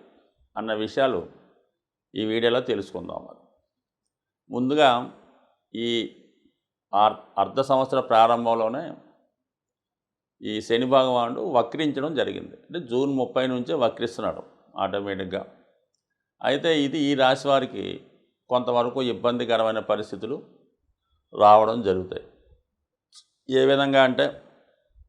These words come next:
already రెండో స్థానంలో సంచరిస్తూ మరి కొంతకాలంగా నెమ్మది నెమ్మదిగా అభివృద్ధి పరంగా వెళ్తూ ఉంటుంది. ఎందుకంటే శని వెళ్ళిపోయే ముందు మంచి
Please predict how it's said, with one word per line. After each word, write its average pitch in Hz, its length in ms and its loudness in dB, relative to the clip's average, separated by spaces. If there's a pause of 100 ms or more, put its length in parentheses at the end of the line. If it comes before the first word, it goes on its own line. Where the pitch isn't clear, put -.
(460)
already 139 500 4 (560)
రెండో 127 300 2
స్థానంలో 127 360 2 (100)
సంచరిస్తూ 117 500 -2 (1300)
మరి 117 160 2 (120)
కొంతకాలంగా 120 680 4 (1300)
నెమ్మది 120 400 2
నెమ్మదిగా 127 400 2 (420)
అభివృద్ధి 117 480 -2
పరంగా 120 420 2
వెళ్తూ 107 260 0
ఉంటుంది. 95 220 -4
ఎందుకంటే 110 360 -6
శని 113 200 -2
వెళ్ళిపోయే 113 380 -2
ముందు 113 140 -6 (100)
మంచి 104 200 -4